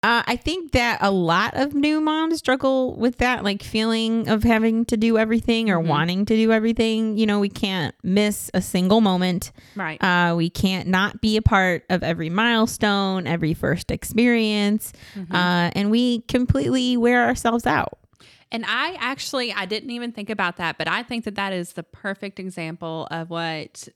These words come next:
Speaker 2: we're talking about on the podcast right now, is because a big part of me, um, being myself outside of being a mom
Speaker 1: Mm-hmm.
Speaker 2: is this podcast that we do. You know,
Speaker 1: Mm-hmm.
Speaker 2: this is something that I like to do that has nothing to do with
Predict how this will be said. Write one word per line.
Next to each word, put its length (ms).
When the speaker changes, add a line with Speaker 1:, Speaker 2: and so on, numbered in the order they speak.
Speaker 2:
we're 100
talking 300
about 160
on 80
the 80
podcast 480
right 160
now, 240
is 100
because 540
a 160
big 340
part 520
of 180
me, 600
um, 520
being 680
myself 460
outside 480
of 140
being 280
a 60
mom 420
Speaker 1:
Mm-hmm. 100
Speaker 2:
is 280
this 180
podcast 600
that 180
we 120
do. 380
You 120
know, 180
Speaker 1:
Mm-hmm. 80
Speaker 2:
this 220
is 240
something 380
that 140
I 100
like 260
to 120
do 160
that 80
has 200
nothing 320
to 100
do 280
with 260